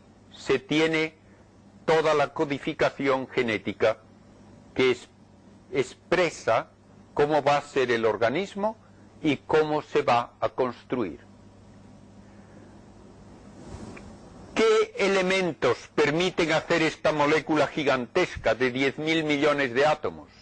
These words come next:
El único que puede hacerlo es el carbono, porque el carbono tiene la capacidad de unirse con hidrógeno para formar, por ejemplo, metano.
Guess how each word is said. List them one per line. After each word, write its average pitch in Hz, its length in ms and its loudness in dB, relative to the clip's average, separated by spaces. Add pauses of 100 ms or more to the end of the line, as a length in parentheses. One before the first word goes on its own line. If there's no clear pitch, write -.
(1500)
El 127 220 2
único 185 460 2
que 156 80 -2
puede 160 320 2
hacerlo 139 640 0
es 131 180 0
el 135 140 -2
carbono, 131 540 0 (2500)
porque 120 280 0
el 135 140 0
carbono 185 640 0 (220)
tiene 160 280 0
la 156 160 0
capacidad 143 640 0
de 143 80 -2
unirse 139 520 -2
con 131 220 0
hidrógeno 190 640 0 (440)
para 135 220 2
formar, 139 580 0
por 123 180 2
ejemplo, 143 460 0
metano. 139 600 -2